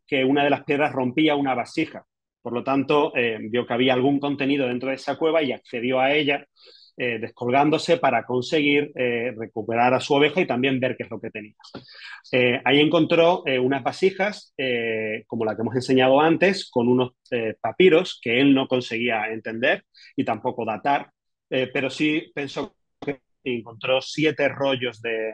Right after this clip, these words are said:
de papiro y los llevó a, a la ciudad de Belén, eh, para negociar y venderlos a algún comerciante de antigüedades.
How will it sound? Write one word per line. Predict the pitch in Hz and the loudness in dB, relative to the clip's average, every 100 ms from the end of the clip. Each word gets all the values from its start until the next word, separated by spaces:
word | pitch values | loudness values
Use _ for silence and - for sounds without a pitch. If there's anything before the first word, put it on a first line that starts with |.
| 117 | -10
de | 120 113 | -8 -6
papiro | 98 110 156 165 180 - _ - - - | -2 2 4 6 4 0 _ -20 -20 -2
y | 156 | 4
los | 147 170 | 6 6
llevó | 156 175 170 175 175 | 6 6 6 6 2
a, | 143 131 123 117 113 113 | 0 2 2 0 -2 -4
a | 127 | -6
la | 120 | -6
ciudad | - 123 127 | -6 -6 -4
de | 131 127 | -2 -2
Belén, | 135 156 165 202 _ | -2 -2 -4 -8 _
eh, | 135 120 113 | -4 -4 -4
para | 127 117 120 117 | -2 0 -2 -2
negociar | 120 120 - 147 147 | -2 -2 0 0 2
y | |
venderlos | 131 120 135 139 139 143 135 | 0 0 -2 0 -2 -4 -6
a | |
algún | 123 123 131 | -6 -4 -4
comerciante | 131 131 120 - 143 139 135 | -4 -4 -6 -4 -4 -2 -2
de | 123 | -4
antigüedades. | 120 123 110 117 123 - - | -4 -8 -4 -2 -4 -4 -20